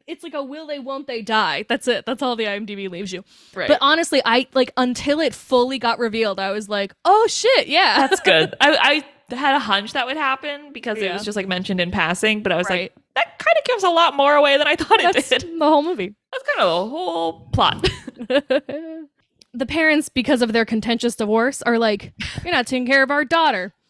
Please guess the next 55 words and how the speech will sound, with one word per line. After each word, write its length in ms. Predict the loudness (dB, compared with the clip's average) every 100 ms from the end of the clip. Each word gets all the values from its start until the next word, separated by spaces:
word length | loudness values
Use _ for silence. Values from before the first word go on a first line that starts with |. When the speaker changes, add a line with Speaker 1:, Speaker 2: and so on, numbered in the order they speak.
| _ _ _ _
Speaker 1:
And, 80 | -8
like, 140 | -2
they 80 | -2
both 260 | 2 2 2
are 60 |
giving 320 | 0 0 0
off 160 | 0 -2
that 180 | -2 -2
energy 360 | -4 -4 -6 -8
to 100 | -8
each 160 | -8
other. 80 | -2
Speaker 2:
Yeah. 280 | 0 0 -4 -12 -16 -20 -12
Speaker 1:
And 80 |
the 60 | -4
mom 260 | 2 2 2
is 140 | 0
like, 260 | 0 0 4
"Well, 120 | 4
you 120 | 4
can, 300 | 4 0 2
like, 260 | 0 0 -6
keep 260 | -8 -6
trying 340 | -4 0 2 2
to 60 |
solve 240 | 0 0 0
the 60 | -4
case 320 | -4 -4 -4
and 100 | -4
not 160 | -4
being 160 | -4 -4
any 120 | -4
good 200 | 0 0
at 100 | 2
it. 160 | -2 -4
I'm 200 | -2 0
gonna 140 | 0 -2
go 140 | -4
get 240 | -4 -6 -4
our 140 | -4
daughter 240 | -2 -2
some 200 | -2 -4
real 200 | -2 -2
help." 420 | -2 -2 -2 -4 -12 _ _ _ _ _ _ _ _ _ _ -12
And 100 | -8
she 120 | -6
kinda 400 | -4 -2 0 2
almost 360 | 2 2 0 2
does 240 | 0 2
that. 300 | 2 2 2
<laughs> 40 | -2
I 40 |
mean, 1120 | -4 -8 _ _ _ _ _ _ _ _ -10
she 120 | -8 -6
does. 500 | -4 -4 -8 -18